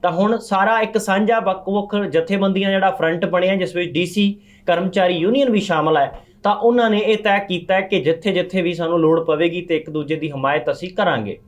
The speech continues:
ਤਾਂ ਇਹ ਬੈਠਕ ਦੇ ਵਿੱਚ ਫੈਸਲੇ ਨਿਕਲ ਕੇ ਸਾਹਮਣੇ ਆਏ ਨੇ। ਦੇਖਦੇ ਹਾਂ ਪੰਜਾਬ ਸਰਕਾਰ ਹੁਣ ਇਹ ਸਾਰੇ ਮਸਲੇ ਨੂੰ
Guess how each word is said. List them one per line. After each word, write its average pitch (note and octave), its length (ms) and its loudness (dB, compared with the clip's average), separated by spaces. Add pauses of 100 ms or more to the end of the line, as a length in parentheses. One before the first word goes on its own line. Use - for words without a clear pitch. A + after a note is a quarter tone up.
(380)
ਤਾਂ F3 80 4
ਇਹ G#3+ 180 2
ਬੈਠਕ E3+ 340 -2
ਦੇ D#3 120 2
ਵਿੱਚ C#3+ 240 0
ਫੈਸਲੇ C#3+ 460 0
ਨਿਕਲ C#3 260 -4
ਕੇ E3+ 140 -6
ਸਾਹਮਣੇ D3 360 -2
ਆਏ B2 140 0
ਨੇ। B2 180 -2 (240)
ਦੇਖਦੇ F3 320 2
ਹਾਂ G#3+ 60 2
ਪੰਜਾਬ F3+ 360 2
ਸਰਕਾਰ F#3+ 400 0
ਹੁਣ F3+ 140 -2
ਇਹ F3 60 -4
ਸਾਰੇ E3+ 260 2
ਮਸਲੇ E3+ 360 0
ਨੂੰ B2 220 -2